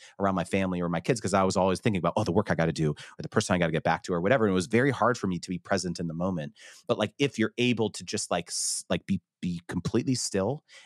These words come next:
and present of mind in that moment, regardless of what it is, a personal, you know, something in your personal life or in your business life or whatever, and realize that, like, this is the thing that I'm gonna remember, this moment right now, this is the most important thing and I need to focus on it.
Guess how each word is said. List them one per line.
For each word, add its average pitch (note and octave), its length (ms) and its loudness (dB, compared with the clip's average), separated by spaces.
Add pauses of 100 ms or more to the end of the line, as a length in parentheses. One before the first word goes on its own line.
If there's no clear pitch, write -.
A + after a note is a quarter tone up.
and F2+ 160 -4
present G#2 420 0
of G#2+ 60 2
mind F#2+ 300 0
in G2 180 -2
that G2 180 0
moment, F#2 380 0
regardless A2 440 2
of F#2 80 -6
what F#2 120 -2
it E2+ 60 -4
is, D#2+ 180 -4
a - 60 -14
personal, G2 480 -2
you E2+ 80 -2
know, E2 40 0
something G2 320 -2
in F2+ 60 0
your E2+ 80 0
personal A2+ 320 0
life F#2+ 260 0
or E2 100 -2
in D#2+ 60 -6
your D#2+ 80 -6
business G#2 320 -4
life G2 160 0
or G2 40 0
whatever, F#2+ 300 2 (240)
and G2 160 4
realize F#2+ 340 4
that, F2 100 0
like, E2 260 0
this A#2+ 380 0
is B2+ 120 -4
the - 100 -6
thing G2 280 0
that F2 120 -2
I'm F2 100 -2
gonna E2+ 120 -4
remember, E2 340 -6
this - 200 -2
moment G2+ 400 4
right F2 220 -2
now, D#2+ 320 -2 (540)
this A#2 200 0
is G2+ 100 -2
the G2+ 80 2
most F2+ 220 0
important D#2+ 360 -4
thing E2 140 -4
and D#2+ 80 -4
I D#2+ 60 -4
need - 120 -6
to D#2+ 60 -6
focus - 320 -10
on C#2 140 -12
it. - 80 -16